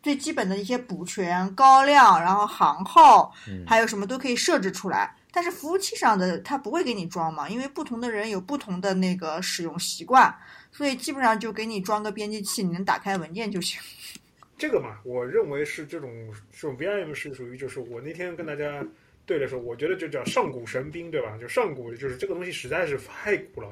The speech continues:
Speaker 3: 太古老了。这个是一九八八年，我刚刚查了一下，这一九八八年推出的第一个版本，我靠。呃，然后呢，什-，什么叫神兵呢？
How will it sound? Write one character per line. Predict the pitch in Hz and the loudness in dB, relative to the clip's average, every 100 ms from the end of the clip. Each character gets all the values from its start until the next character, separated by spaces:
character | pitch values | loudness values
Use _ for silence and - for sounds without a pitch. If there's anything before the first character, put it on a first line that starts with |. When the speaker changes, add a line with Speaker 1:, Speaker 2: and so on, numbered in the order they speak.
| 104 | -16
Speaker 3:
太 | - 147 | -12 -10
古 | 139 - | -10 -12
老 | 104 101 | -16 -16
了。 | 104 - _ _ _ _ _ _ _ | -18 -20 _ _ _ _ _ _ _
这 | - | -4
个 | 202 | -4
是 | 233 | -4
一 | 226 | -4
九 | 156 | -2
八 | 196 196 | 0 0
八 | 196 196 | 2 0
年， | 113 101 | -4 -12
我 | |
刚 | 110 | -12
刚 | 156 | -12
查 | - 123 | -10 -10
了 | 127 | -10
一 | |
下， | |
这 | 127 151 | -12 -14
一 | 175 | -8
九 | 147 | -8
八 | 143 | -6
八 | 170 202 | -6 -6
年 | 143 117 | -8 -10
推 | 135 | -12
出 | 127 127 | -10 -10
的 | 127 | -10
第 | 139 | -16
一 | 160 | -10
个 | 151 | -8
版 | 110 98 | -8 -16
本， | - _ 143 | -20 _ -12
我 | 131 107 | -12 -12
靠。 | 110 104 _ _ - - - - - - - - _ _ - | -16 -18 _ _ -20 -20 -20 -20 -20 -20 -20 -20 _ _ -14
呃， | 135 123 | -10 -8
然 | 123 | -6
后 | 165 240 | 4 6
呢， | 175 151 143 143 _ | 6 0 -6 -10 _
什-， | - - _ - | -20 -20 _ -10
什 | - | -4
么 | - 269 | 0 4
叫 | 277 | 4
神 | - - 208 | 4 0 -2
兵 | 254 294 | -8 -4
呢？ | - | -6